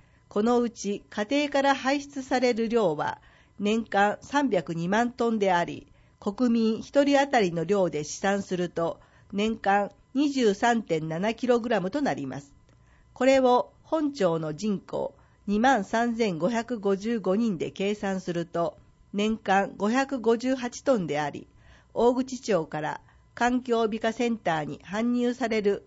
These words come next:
可燃ごみ搬入量、年間三千三百十二トンに占める割合は約十七パーセントにもなることから、これ以上廃棄物を増やさないために、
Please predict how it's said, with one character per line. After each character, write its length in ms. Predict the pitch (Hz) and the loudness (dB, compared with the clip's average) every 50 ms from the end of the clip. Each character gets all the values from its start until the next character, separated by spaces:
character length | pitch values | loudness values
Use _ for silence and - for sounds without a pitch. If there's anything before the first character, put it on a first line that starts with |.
| _ - | _ -8
可 160 | - 226 220 | -6 -2 0
燃 200 | 262 269 254 226 | 2 2 0 0
ご 140 | 185 175 165 | 0 -2 -2
み 100 | 156 147 | -2 -6
搬 300 | 156 - 233 247 247 247 | -6 -4 -2 0 0 2
入 240 | 254 254 240 196 | 2 2 2 0
量、 300 | 160 - - 135 - - - - _ - _ - _ _ _ | 0 -2 -4 -4 -6 -6 -10 -16 _ -20 _ -20 _ _ _
年 220 | - - 208 214 | -4 -2 -2 -4
間 340 | - - 190 185 190 190 - - - - _ _ _ | -2 0 2 2 2 2 0 -6 -20 -20 _ _ _
三 280 | - 247 254 262 262 | -4 -2 0 0 0
千 220 | 247 254 247 254 254 | 2 2 2 2 2
三 240 | 254 247 240 226 | 0 0 0 0
百 260 | 185 180 156 151 160 151 | 0 -2 -4 -4 -8 -6
十 220 | 160 196 220 240 | -2 -2 0 0
二 160 | 240 240 233 | 0 -2 0
ト 180 | - 185 165 - | 0 -2 -2 -2
ン 80 | - - _ | -6 -12 _
に 120 | - 233 240 | -6 -4 -4
占 220 | - - - 240 | -4 -4 -2 2
め 100 | 240 269 | 2 2
る 100 | 247 180 | 2 2
割 300 | 160 160 160 175 196 202 | 0 0 -2 0 0 0
合 240 | 190 185 185 180 170 | 0 0 0 0 0
は 220 | 165 165 156 - - - - - _ _ _ | 0 -2 -2 -4 -8 -20 -20 -20 _ _ _
約 420 | 226 233 240 240 - - 151 - - 156 | -4 -4 -4 -4 -6 -8 -8 -8 -8 -6
十 200 | 170 190 240 277 | -4 -2 0 2
七 280 | 277 277 277 269 269 | 2 4 4 2 2
パ 180 | 269 277 262 269 | 2 4 2 4
ー 60 | 277 | 4
セ 160 | 277 285 254 | 2 2 2
ン 80 | 254 220 | 0 0
ト 100 | - 175 | -2 -2
に 140 | 175 214 226 | -2 0 0
も 100 | 196 175 | 0 0
な 120 | 185 208 | 0 -2
る 100 | 202 175 | -4 -4
こ 160 | - - 151 | -6 -8 -8
と 100 | 151 175 | -6 -6
か 140 | 165 - 139 | -6 -6 -6
ら、 200 | - - - - - - _ _ _ _ _ | -6 -6 -8 -8 -10 -18 _ _ _ _ _
こ 120 | - - 208 | -4 -2 0
れ 140 | 220 226 240 | 2 2 0
以 120 | 233 202 | 0 -2
上 280 | 196 190 170 160 - - | 0 0 0 0 -2 -6
廃 280 | - - 226 247 262 262 | -6 -2 -2 -2 -2 -2
棄 120 | - 262 | -2 -2
物 280 | 240 233 - - 175 160 | -2 -2 -4 -4 -4 -4
を 100 | 156 - | -4 -2
増 100 | - 202 | -2 0
や 140 | 208 233 262 | 0 0 0
さ 120 | 254 254 | 0 0
な 160 | 254 262 240 | 0 2 0
い 80 | 214 202 | 0 -2
た 100 | - 156 | -4 -4
め 160 | 160 175 170 | -2 -2 -4
に、 220 | 160 147 139 - | -4 -6 -8 -10